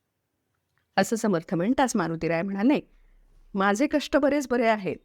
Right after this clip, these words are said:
पण गडावऱ्याने सर्वांनाच कामाला लावले आहे, जो तिकडे लवकर या आणि आम्हाला मोकळे करा." आता समर्थांनी अज्ञानाचे सामर्थ्य सर्व शिष्यांना दाखवले आणि ते गडाकडे परतले. शिष्यांचे आज्ञापालन, आपल्या गुरूंवर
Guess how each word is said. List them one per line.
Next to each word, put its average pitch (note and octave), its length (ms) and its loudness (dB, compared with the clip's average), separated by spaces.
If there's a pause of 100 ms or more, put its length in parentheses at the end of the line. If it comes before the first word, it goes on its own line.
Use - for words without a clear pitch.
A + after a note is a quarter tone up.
(420)
पण G#3 120 0
गडावऱ्याने A3+ 640 2
सर्वांनाच A#3 560 -2
कामाला A#3 340 0
लावले A#3 240 0
आहे, B3+ 180 0
जो G3 120 -4
तिकडे G3+ 360 -4
लवकर A3 300 0
या D4 220 2 (300)
आणि G3+ 120 -2
आम्हाला G#3+ 320 2
मोकळे A3+ 320 0
करा." G#3 240 -2 (680)
आता A3 220 0
समर्थांनी A3 720 0
अज्ञानाचे F3+ 640 -2
सामर्थ्य A3 580 -2 (100)
सर्व G3 380 0
शिष्यांना D3 440 -6
दाखवले F#3+ 440 -4 (420)
आणि F#3 240 0
ते - 60 2 (180)
गडाकडे E3 380 0
परतले. - 420 -8 (1120)
शिष्यांचे C#4+ 640 2
आज्ञापालन, G3+ 840 2
आपल्या F#3+ 300 0
गुरूंवर F#3+ 460 0